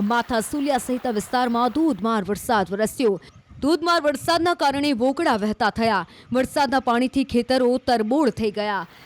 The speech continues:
ગામમાં સર્વત્ર જળબંબાકારની સ્થિતિ જોવા મળી. ગામમાં એક જ કલાકમાં અંદાજે બે ઇંચ જેટલો વરસાદ પડ્યો હોવાનો દાવો સ્થાનિકોએ કર્યો.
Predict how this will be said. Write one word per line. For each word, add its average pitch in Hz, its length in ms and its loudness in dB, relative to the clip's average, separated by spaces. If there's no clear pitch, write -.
ગામમાં 254 460 2
સર્વત્ર 294 480 0
જળબંબાકારની 233 960 0
સ્થિતિ 240 280 -6
જોવા 220 260 -2
મળી. 226 240 -2
ગામમાં 302 320 2
એક - 140 -4
જ - 120 -10
કલાકમાં 262 500 0
અંદાજે 247 480 0
બે 254 100 -2
ઇંચ 285 120 -4
જેટલો 254 260 -2
વરસાદ 226 500 0
પડ્યો 247 320 -2
હોવાનો 226 400 0
દાવો 214 240 4
સ્થાનિકોએ 214 600 0
કર્યો. 220 240 0